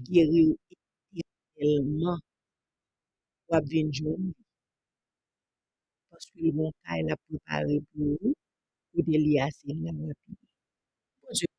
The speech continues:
demen, si Dye vle, n ap rankontre ankò nan yon lòt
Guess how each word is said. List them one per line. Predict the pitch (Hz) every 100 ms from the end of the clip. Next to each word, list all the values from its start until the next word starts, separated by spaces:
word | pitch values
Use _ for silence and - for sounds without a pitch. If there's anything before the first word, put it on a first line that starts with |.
| _ _ - - - _ _ _ _ _ _ _ _ _ -
demen, | 190 202
si | 196 214
Dye | 185 233
vle, | 202 302 339 - _ _ _ _ _
n | 196
ap | 202
rankontre | 180 196 - 180 - 202
ankò | 214 - 127 - _ _ _ _ _ _ _ _
nan | 185 175
yon | 165 160
lòt | 170